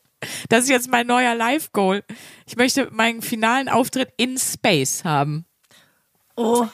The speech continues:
Speaker 2: mein Gott.
Speaker 1: Aber da kommst du halt wirklich nicht, äh, ja, raus, ne? Aus, aus, aus der Gesellschaft oder aus der, aus der Situation oder so.
Speaker 2: Nee, deswegen ist das mein Albtraum.
Speaker 1: Ach, krass.
Speaker 2: Ja.
Speaker 1: Hätte ich gar nicht gedacht.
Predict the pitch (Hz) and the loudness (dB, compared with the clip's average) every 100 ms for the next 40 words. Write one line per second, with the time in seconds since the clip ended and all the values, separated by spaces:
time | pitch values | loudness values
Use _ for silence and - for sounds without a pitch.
0 | - 214 226 226 202 208 185 180 220 220 | -2 0 2 0 0 2 2 2 0 0
1 | 247 285 269 262 247 180 180 247 - 269 | 0 -2 0 0 0 -4 -2 -2 0 -4
2 | - 208 226 - - _ 196 196 185 156 | 0 0 0 -4 -16 _ -2 0 2 2
3 | 135 156 165 127 156 233 - - 139 - | 2 2 2 0 -2 -2 -4 -4 -2 -2
4 | - 92 147 - - 147 - 151 143 131 | -6 -6 -6 -6 -4 -2 0 0 0 2
5 | 151 160 - 156 151 110 143 120 156 156 | 2 2 2 0 0 -4 -2 0 0 0
6 | 143 - 151 160 143 151 - 151 - 156 | 0 0 -2 -2 -2 -2 0 0 0 0
7 | 135 123 107 120 131 143 - - 160 - | 0 0 0 0 0 -2 -6 -12 -10 -4
8 | 190 - 247 262 247 240 233 254 226 - | -2 2 2 2 -2 -4 -4 -4 -8 -8
9 | 175 170 170 _ _ _ _ _ _ _ | -6 -4 -6 _ _ _ _ _ _ _
10 | - - - 240 269 - - _ 220 220 | -20 -16 -4 -4 -4 -6 -16 _ 0 0
11 | - 214 220 202 180 202 269 - | -2 0 0 0 -2 -2 -2 -6